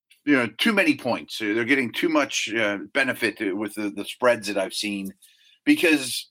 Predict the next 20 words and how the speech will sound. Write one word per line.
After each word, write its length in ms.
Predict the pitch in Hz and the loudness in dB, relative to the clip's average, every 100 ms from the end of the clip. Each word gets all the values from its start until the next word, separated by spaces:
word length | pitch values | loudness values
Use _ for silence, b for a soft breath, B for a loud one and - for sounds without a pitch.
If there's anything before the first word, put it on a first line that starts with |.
| - | -4
man, 380 | 170 170 120 107 | 0 2 0 -2
I 60 | 135 | -2
mean, 240 | 131 127 | -2 -2
without 420 | 110 120 214 240 - | -2 2 2 0 0
crowd 340 | 156 156 147 | 2 4 4
noise, 540 | 117 107 101 92 - - _ _ _ | 2 2 2 0 -6 -10 _ _ _
it 160 | - 240 | -2 0
is 160 | 220 131 | 0 2
a 300 | 127 120 101 | 2 0 0
massive, 480 | 117 139 - 107 90 | 0 0 0 -6 -4
massive 440 | 104 101 - 90 | -2 -2 -4 -8
advantage. 580 | 87 95 95 85 80 - | -6 -4 -4 -4 -8 -6
And 140 | 127 135 | 0 2
I 80 | |
also 340 | 131 214 - 190 | 4 2 2 0
think 220 | 185 151 | -2 -2
there's 200 | 139 117 | -2 -4
a 40 | |
human 360 | 117 151 151 123 | 0 4 4 4
element 500 | 123 127 120 113 | 2 4 2 -2